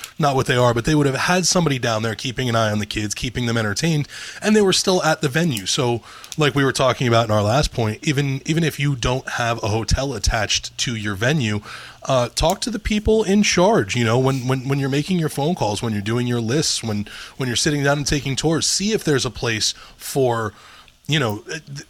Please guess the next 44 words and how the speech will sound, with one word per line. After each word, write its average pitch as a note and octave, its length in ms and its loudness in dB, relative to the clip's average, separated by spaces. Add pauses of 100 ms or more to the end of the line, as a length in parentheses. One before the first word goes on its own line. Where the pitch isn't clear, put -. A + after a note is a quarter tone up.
this C#4+ 220 0
room B3 180 2
was C3 140 0
so C#3+ 220 0
cool, D#3 260 2
by F#3 160 4
the G3 100 2
way. G3 320 4
I, D3+ 300 0
I, D#3+ 40 -2 (120)
you D3+ 120 -4
didn't G#3 260 2
have F3 240 0
to C#3+ 100 -2
be D#3+ 180 0
a B2+ 80 0
little B2 400 -2
kiddo. C3 420 0
Like, G#2+ 300 -2 (400)
you C#3+ 100 0
know, B2 200 2
a, C3 240 -2
a - 20 2
mid-teenager C#3 920 0
would A2+ 140 0
have G#2 60 -4
had A#2 180 2
a A2+ 40 -2
good A2 200 -6
time A2+ 240 0
down A2+ 220 0
there, A2 160 0
too, B2+ 260 -2
between G2+ 320 -4
the G2 60 -4
video A#2+ 280 0
games A2+ 300 -4
and G2+ 100 -8
the G#2 60 -4
air A2+ 180 2
hockey, A#2 420 -2
the G#2 80 -6
couches, A2+ 680 -2
and, G#2+ 160 -6